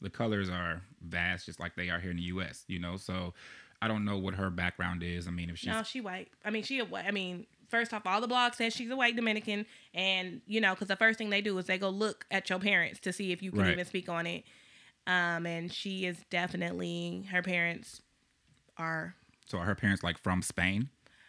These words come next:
Speaker 2: They are, I don't know, but the pictures of them, they look white. Like, if you didn't tell me, uh, that they were, 'cause the whole point of being a yellow bone is you're a light-skinned black person.
Speaker 1: Right.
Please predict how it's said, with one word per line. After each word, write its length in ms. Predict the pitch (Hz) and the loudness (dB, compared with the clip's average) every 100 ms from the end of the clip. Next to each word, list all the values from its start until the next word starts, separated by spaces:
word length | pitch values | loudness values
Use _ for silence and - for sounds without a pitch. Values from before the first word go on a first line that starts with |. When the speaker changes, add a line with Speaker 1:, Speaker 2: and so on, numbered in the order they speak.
| - - | -18 -4
Speaker 2:
They 340 | 202 202 208 | 0 2 2
are, 960 | - 196 190 190 185 180 180 180 175 - | 2 4 6 8 8 6 4 4 2 -2
I 100 | 220 | -8
don't 200 | 294 294 | -6 -4
know, 200 | 277 247 | -2 -2
but 120 | 202 | -4
the 80 | 196 | -4
pictures 320 | 190 247 269 | -2 -2 0
of 100 | 262 | 0
them, 160 | 254 247 | 0 0
they 140 | 220 | 0
look 240 | 214 214 - - | 0 -4 -8 -12
white. 360 | 208 190 190 196 | -6 -4 -4 -6
Like, 420 | 196 190 185 190 - _ _ _ _ _ _ | -2 -2 -2 -4 -10 _ _ _ _ _ _
if 200 | 208 208 | 0 2
you 220 | 214 233 | 0 0
didn't 280 | 226 233 190 | 0 -2 -2
tell 260 | - 196 208 | -4 -2 0
me, 380 | 214 220 233 233 _ _ _ | 0 0 0 -4 _ _ _
uh, 420 | 202 196 185 175 175 | 2 4 4 2 0
that 200 | 185 190 | -2 0
they 160 | 190 | 0
were, 680 | 185 185 185 180 180 180 196 - _ _ _ _ _ _ _ | 2 4 6 6 4 2 -2 -8 _ _ _ _ _ _ _
'cause 120 | - 233 | -2 0
the 60 | |
whole 120 | 240 233 | 2 2
point 160 | 233 | 2
of 40 | 208 | 2
being 120 | 196 | 0
a 40 | |
yellow 280 | 180 214 214 | 2 2 2
bone 220 | 190 180 | 2 0
is 120 | 180 185 | -2 0
you're 240 | 180 175 - | 0 -2 -6
a 120 | 175 165 _ _ _ _ _ _ _ _ 175 175 | -8 -8 _ _ _ _ _ _ _ _ -16 0
light-skinned 880 | 202 214 - - 202 190 185 175 185 - _ _ _ - | 4 4 2 -4 0 2 2 -2 -8 -20 _ _ _ 6
black 380 | 208 196 - - | 10 10 8 -4
person. 460 | - - - 95 - | -6 -6 -10 -10 0
Speaker 1:
Right. 260 | 107 82 | 4 4